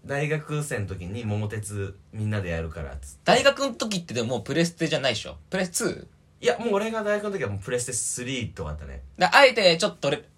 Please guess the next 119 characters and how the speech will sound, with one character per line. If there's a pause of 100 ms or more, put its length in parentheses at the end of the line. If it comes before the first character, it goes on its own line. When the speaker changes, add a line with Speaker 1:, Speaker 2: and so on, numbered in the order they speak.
(100)
Speaker 2:
レ
ト
ロ
な
ゲ
ー
ム
を
み
ん
な
で
や
っ
て
た
み
た
い
な
こ
と？ (540)
Speaker 1:
そ
う
ね。
で、
言
っ
て
も、 (480)
ツ
ー
を、 (100)
ツ
ー
が
ほ
ら、 (100)
中
学
高
校
と
ツ
ー
を
め
っ
ち
ゃ
や
っ
た
世
代
だ
か
ら、
俺
ら
は。
Speaker 2:
プ
レ
ス
テ
ツ
ー
ね。
Speaker 1:
そ
う
で、
Speaker 2:
う
ん。
Speaker 1:
や
っ
と
高
校
を
卒
業
す
る
ぐ
ら
い
の
時
に、 (500)
に
ス
リ
ー
が、
ス
リ
ー
も
ま
だ (180)
み
ん
な
に
普
及
し
て
い
な
い
ぐ
ら
い
で、
Speaker 2:
う
ん
う
ん。